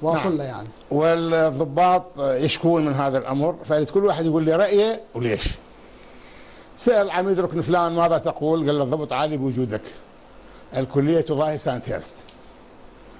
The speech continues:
Speaker 2: عقيد فلان كذا، مقدم فلان كذا"، إلى أن وصل لي. حقيقة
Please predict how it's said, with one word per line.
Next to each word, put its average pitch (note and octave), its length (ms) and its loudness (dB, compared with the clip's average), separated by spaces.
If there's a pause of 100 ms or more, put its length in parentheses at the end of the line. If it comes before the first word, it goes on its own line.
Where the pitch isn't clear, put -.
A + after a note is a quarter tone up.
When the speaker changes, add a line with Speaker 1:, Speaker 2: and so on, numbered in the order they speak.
(440)
Speaker 2:
عقيد D#3+ 340 0
فلان D#3 440 0 (160)
كذا، B2 360 0 (140)
مقدم C3+ 600 -4
فلان D3 320 -2
كذا"، C#3+ 400 0 (120)
إلى F3+ 120 0
أن F3 200 -2
وصل E3 260 0
لي. A2 340 -2
حقيقة F#3+ 680 0